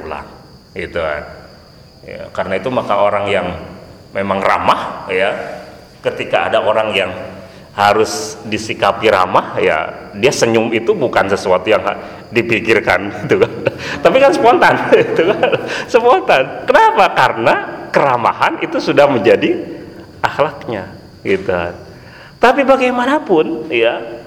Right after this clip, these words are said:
ada orang yang mahal senyum, <laughs> gitu kan. Dia bertemu dengan siapapun, meskipun dia kemudian senyum pada akhirnya, tapi pasti dia senyumnya itu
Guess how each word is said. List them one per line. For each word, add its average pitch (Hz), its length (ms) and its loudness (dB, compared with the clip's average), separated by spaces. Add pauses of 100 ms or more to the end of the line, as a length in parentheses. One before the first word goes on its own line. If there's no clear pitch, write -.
ada 214 240 4
orang 214 320 0
yang 180 400 0
mahal 214 440 4
senyum, 262 600 0
<laughs> - 120 0
gitu 175 280 6
kan. 240 160 4 (840)
Dia 185 160 4
bertemu 220 540 4
dengan 180 260 4
siapapun, 214 1120 0 (480)
meskipun 240 640 0
dia 175 160 6
kemudian 143 540 2
senyum 269 400 2
pada 180 240 6
akhirnya, 196 260 2
tapi 190 300 0
pasti 160 420 0
dia 165 240 2
senyumnya 170 560 4
itu 170 160 0